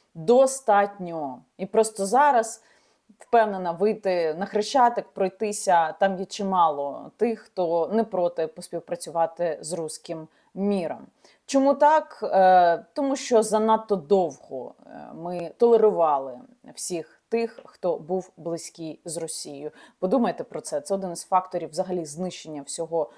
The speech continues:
російського навколо нас. Ну і прискіпливої уваги до тих, хто, е, перебуває десь там на межі, е, на нейтральній позиції. Десятий рік війни.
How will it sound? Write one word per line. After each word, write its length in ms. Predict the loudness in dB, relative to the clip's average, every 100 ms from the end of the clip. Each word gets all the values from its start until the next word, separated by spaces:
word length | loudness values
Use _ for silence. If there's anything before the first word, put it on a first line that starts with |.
| _ _ _
російського 1000 | 0 0 0 -2 -2 -2 0 4 2 2 -4
навколо 480 | -8 -2 0 2
нас. 440 | -2 -4 -6 -8 -4
Ну 260 | 0 2 2
і 260 | 0 -2
прискіпливої 640 | -2 -4 -4 -8 -6 -2 0
уваги 580 | 2 0 0 -2 -2 -2
до 140 | -4 -6
тих, 340 | -6 -10 -10 _
хто, 380 | -4 -2 -2 -6 _ _ _
е, 720 | -14 -10 -6 -4 -4 -2 -4 -6 -10 -16 -18 -2
перебуває 640 | 2 4 4 4 6 6
десь 300 | 4 0 0
там 300 | 0 0 2
на 120 | 0 0
межі, 600 | 0 -4 -8 -12 -14 -18 _ _ _ _
е, 40 | -6 -2 0 -2 -6 -10 -6
на 460 | -2 2 2 2 2
нейтральній 880 | 2 2 2 4 4 0 -12 -14 -12
позиції. 680 | -6 -4 -4 -10 -10 -12 -14 _ _ _ _ _ _ _ -2
Десятий 460 | 0 4 4 4
рік 180 | -2 -2
війни. 420 | -6 -6 -6 -12